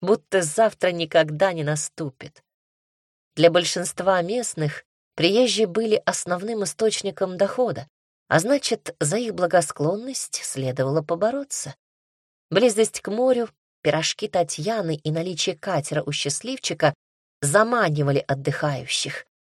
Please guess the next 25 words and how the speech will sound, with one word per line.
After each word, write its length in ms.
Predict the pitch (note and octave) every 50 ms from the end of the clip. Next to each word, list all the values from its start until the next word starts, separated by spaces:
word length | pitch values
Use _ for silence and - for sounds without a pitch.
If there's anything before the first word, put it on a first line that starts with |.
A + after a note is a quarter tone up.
| _ -
позволяя 560 | E3+ F3+ D#3+ E3+ F#3+ G3+ A3 B3 B3+ A#3+ G#3+
Юдиным 580 | G3 - A#3 B3+ A#3 F#3+ G#3 G3+ G#3 G3+ F#3+ -
выбирать, 720 | E3+ F3+ G3 F#3 F3 G#3 G#3+ C4 C#4+ A#3 E3 D3+ - - -
кому 280 | - D#3+ D#3 D3+ D3 C#3+
сдавать 360 | C#3 - D#3+ D3+ D3+ D3 D3
жильё, 500 | - - F3+ F3+ F3+ E3 E3 D3 C3 - - _ _ _ _ _
а 120 | - E3+ G3
не 120 | G#3+ A3
бросаться 720 | G3 A3+ B3 B3+ B3+ - C4+ A#3 E3 D3 - - - D#3
на 120 | D#3 D#3
первых 360 | D3+ - - D3+ D3 D#3 D3+ -
встречных, 720 | - - - B3 C4 - - - D#3 D3 C#3+ - - - _ _ _ _
случайно 640 | - - - E3+ E3+ D#3+ - A#3 A#3+ A#3 G#3 F3+
завернувших 720 | E3 D3+ D#3+ D#3 D#3+ D#3 D#3+ F#3+ G#3+ G#3 - - E3+ D3 -
на 120 | D3+ D#3 D#3
уютную 500 | D3+ D#3 E3+ F#3+ - - F3 F3 - -
улицу. 580 | - D#3+ D3+ C3+ B2+ C3+ - - - - C#3+ - _ _ _ _ _ _ _ _ _ _ _ _ _ _ _ _ _ -
Для 240 | E3+ F#3 G3 G3+ -
удобства 760 | - F#3+ F#3 E3+ A#3+ B3 - - - - - F3 F3 F3+ F3 - -
не 120 | F3+ G3
столько 460 | G3+ - - A3 A3 G3 - - F#3
отдыхающих, 760 | F3 D#3+ D#3 F3+ - - A3+ A3+ A3 G3+ E3+ D3 - D#3 D3
сколько 360 | - - - F3 D#3 D3+ E3+ D#3
членов 420 | - - F3 F#3+ F3+ F3 E3 -
семьи 480 | - - D#3+ D#3 D#3+ F3+ A3+ A#3+ G#3+